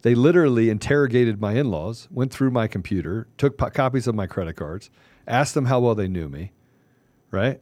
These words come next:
Treated me like a terrorist because I was speaking out against what was happening in the Middle East 'cause I was there. It wasn't very popular. Now, if you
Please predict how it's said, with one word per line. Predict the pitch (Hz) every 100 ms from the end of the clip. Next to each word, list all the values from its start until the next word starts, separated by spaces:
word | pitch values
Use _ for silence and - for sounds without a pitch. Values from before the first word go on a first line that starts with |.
| _
Treated | - 143 151
me | 131
like | 123 117
a |
terrorist | 110 190 101 - - _ _ _
because | 123 139 127
I | 127
was | 123
speaking | - 151 151 131 110
out | 160 151
against | 110 104 107
what | 120 110
was |
happening | - 107 95 107 110
in |
the | 101
Middle | 107 113
East | 175 -
'cause | 107
I |
was | 101 95 82
there. | 107 160 - - _ _ _ _ _ _ _ -
It | 135
wasn't | 170 202
very | 185 175
popular. | - 147 185 120 80 64 -
Now, | 113 185
if | 170 117
you | 107